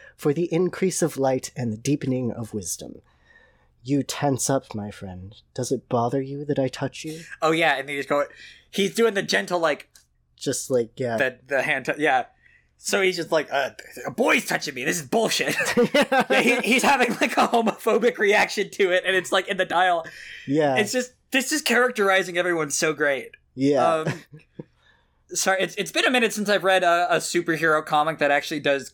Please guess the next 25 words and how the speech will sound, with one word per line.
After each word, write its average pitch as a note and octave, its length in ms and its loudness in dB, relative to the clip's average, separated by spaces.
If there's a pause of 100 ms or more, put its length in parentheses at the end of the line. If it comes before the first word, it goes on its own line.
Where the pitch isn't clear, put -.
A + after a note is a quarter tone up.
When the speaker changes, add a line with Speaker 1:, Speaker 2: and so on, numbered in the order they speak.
Speaker 2:
character D3 460 -2
stuff F3 380 0
great, G3 380 0
so C3+ 220 2
Speaker 1:
Yeah. C3+ 240 0
Speaker 2:
I'm, C3 60 -4
I'm, D#3 380 -2
I'm E3 260 -2
eating C3 260 -8
this A2 120 -6
shit G#2 220 -2
up. A2 260 -6
Speaker 1:
Yeah, B2 460 0
yeah. A#2 260 -6 (1000)
Speaker 2:
Would B2+ 160 2
it C3 160 -2
bother G3 280 2
you G3 280 4
if F3+ 100 -4
I D#3+ 80 2
threw E3+ 240 0
you F#3 180 4
in E3 120 2
the D3+ 80 0
water? G3+ 540 4